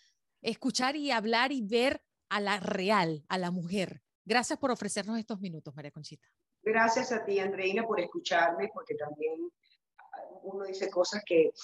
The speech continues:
Speaker 2: la gente no quiere escuchar por temor, por lo que sea. Eh, yo opino que todos debemos de escucharlo todo, que todos debemos de leer todo, que todos debemos de ver todo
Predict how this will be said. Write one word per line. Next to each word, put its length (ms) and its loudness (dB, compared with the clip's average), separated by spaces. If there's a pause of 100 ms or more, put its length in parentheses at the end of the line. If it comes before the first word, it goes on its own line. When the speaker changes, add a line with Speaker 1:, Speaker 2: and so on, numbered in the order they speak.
(220)
Speaker 2:
la 80 2
gente 340 2
no 120 -4
quiere 180 -4
escuchar 520 0 (420)
por 180 -4
temor, 560 -8 (920)
por 220 -4
lo 60 6
que 100 -4
sea. 340 -2 (920)
Eh, 360 2 (600)
yo 200 4
opino 340 2
que 120 -4
todos 280 2
debemos 320 4
de 60 -4
escucharlo 500 -6
todo, 440 -8 (560)
que 140 -2
todos 280 4
debemos 600 2
de 100 0
leer 400 6
todo, 420 0 (520)
que 140 -4
todos 300 0
debemos 400 0
de 280 6
ver 380 4
todo 400 -2